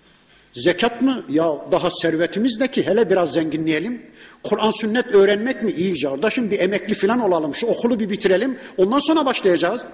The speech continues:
Cihat mı? Ya kardeşim gücümüz ne ki? Hele bir toparlanalım, bir güç kuvvet oluşturalım. Yani bakın Müslümanlara, kimi emirleri yok farz ediyor,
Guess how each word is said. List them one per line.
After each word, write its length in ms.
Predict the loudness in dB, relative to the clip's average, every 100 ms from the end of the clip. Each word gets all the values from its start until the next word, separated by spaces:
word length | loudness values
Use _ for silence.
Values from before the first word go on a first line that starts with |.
| -20 -20 _ _ _ _ _ _ -4
Cihat 400 | 0 2 2 2
mı? 220 | 4 4 2 -10 -16 0
Ya 160 | 2 4
kardeşim 480 | 4 2 0 0 -4
gücümüz 400 | -2 2 2 2
ne 140 | -2
ki? 140 | 0 2
Hele 200 | 4 2
bir 60 |
toparlanalım, 760 | 2 2 2 4 2 0 -4 -10 -18 -20 -2
bir 60 | -2
güç 260 | 2 2 2
kuvvet 300 | 2 2 2
oluşturalım. 640 | 2 2 2 2 0 -6 -12 -20 -20 _ _ _ _ _ _ _ -4
Yani 260 | 0 0
bakın 280 | 0 2 2
Müslümanlara, 680 | 2 -2 -2 0 -2 -2 -6 -10 -20 -20 _
kimi 300 | -4 0 0
emirleri 840 | 0 2 2 0 0 0 0 -2 0
yok 240 | 0 0
farz 360 | -2 -2 0 -2
ediyor, 340 | -2 -2 -4